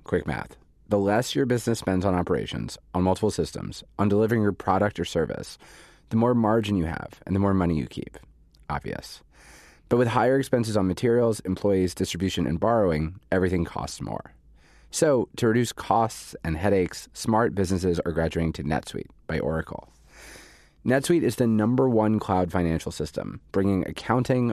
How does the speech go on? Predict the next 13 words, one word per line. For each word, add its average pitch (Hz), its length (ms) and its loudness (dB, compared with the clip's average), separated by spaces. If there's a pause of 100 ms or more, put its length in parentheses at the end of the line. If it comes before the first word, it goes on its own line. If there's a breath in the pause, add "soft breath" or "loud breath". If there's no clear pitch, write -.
financial 78 360 -2
management, 101 540 0 (140)
inventory, 104 600 2 (180)
H 90 180 0
R 85 320 0 (160)
into 95 200 -2
one 107 300 2
platform 107 540 0
and 90 260 -2
one 85 260 0
source - 280 -6
of - 80 -10
truth. - 400 -8